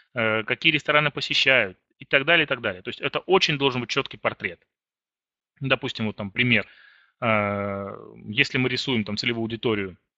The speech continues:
м, какую-то конкретную, там, Виктория, двадцать четыре года, она замужем, у нее нет детей, есть кошка,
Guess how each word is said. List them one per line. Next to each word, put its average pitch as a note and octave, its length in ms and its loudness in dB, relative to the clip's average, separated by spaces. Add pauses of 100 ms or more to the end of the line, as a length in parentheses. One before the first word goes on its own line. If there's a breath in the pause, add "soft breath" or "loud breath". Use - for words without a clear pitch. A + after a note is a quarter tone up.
(680)
м, A2 120 -4
какую-то B2+ 300 -4
конкретную, A#2+ 460 0
там, G2+ 480 -8
Виктория, E3 500 6
двадцать B2 260 4
четыре A2+ 200 -4
года, C#3+ 280 4
она A2 140 4
замужем, B2 400 4
у - 20 2
нее A2+ 140 2
нет G#2 80 -2
детей, D#3 340 4
есть A2+ 240 -2
кошка, D#3+ 380 0